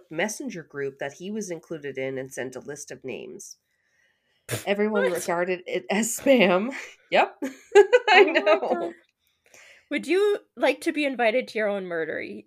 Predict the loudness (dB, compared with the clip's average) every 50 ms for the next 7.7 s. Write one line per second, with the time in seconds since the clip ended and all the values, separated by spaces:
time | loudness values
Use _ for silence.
0 | _ -18 -18 -16 _ -2 0 0 0 0 -2 0 2 2 2 0 0 -4 -4 -4
1 | -4 -6 -6 -6 -6 -6 -10 -14 -18 _ _ _ -20 -20 _ _ _ _ _ _
2 | _ _ -4 -2 -2 -2 -2 -4 -8 -6 -6 -6 -6 -6 -4 -4 -4 -4 -4 -6
3 | -8 -8 -10 _ -20 -20 _ _ -4 -4 -4 -4 -8 -6 -6 -6 -4 -4 -4 -2
4 | 0 -2 0 -2 -2 -6 -6 -8 -12 -8 -4 -2 0 0 0 0 -2 0 -2 -2
5 | -4 -4 -6 -4 -4 -2 0 0 2 2 0 0 -2 -6 -8 -6 -4 -6 -6 -4
6 | -6 -8 -8 -8 -8 -8 -8 -8 -8 -8 -10 -10 -10 -12 -14 -12 -10 -10 -10 -10
7 | -10 -12 -12 -16 -16 _ _ -16 -16 -14 -14 -16 -18 -20